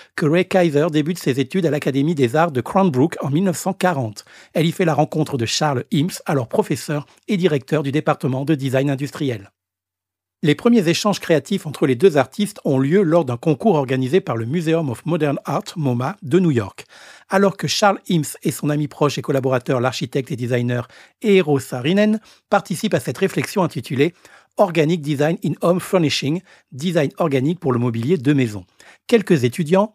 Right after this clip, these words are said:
dont Ray Kaiser, les assistent. Leur attrait commun pour un mobilier alliant art et technologie donne finalement naissance à une complicité entre le professeur et son étudiante,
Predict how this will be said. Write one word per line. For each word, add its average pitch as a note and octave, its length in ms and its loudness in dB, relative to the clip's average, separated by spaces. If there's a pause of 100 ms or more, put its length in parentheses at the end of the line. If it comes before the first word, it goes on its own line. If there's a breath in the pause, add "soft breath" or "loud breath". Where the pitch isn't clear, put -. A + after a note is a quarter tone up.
(100)
dont B2+ 240 0
Ray C3+ 220 2
Kaiser, D3+ 460 0 (140)
les E3 180 2
assistent. - 480 -4 (240 loud breath)
Leur D3 180 4
attrait F3 240 2
commun F3 300 2
pour B2 180 -4
un B2 60 2
mobilier D#3 480 2
alliant D3 380 -2
art E3 220 -2
et - 100 -8
technologie C3+ 640 2 (180 soft breath)
donne E3+ 220 2
finalement D#3 400 0
naissance D3+ 400 0
à - 20 0
une A#2 80 -4
complicité D3+ 640 -4 (300 loud breath)
entre G3 240 2
le D#3 80 4
professeur C3+ 560 -2 (240 soft breath)
et A3+ 100 2
son F#3 160 2
étudiante, B2+ 520 0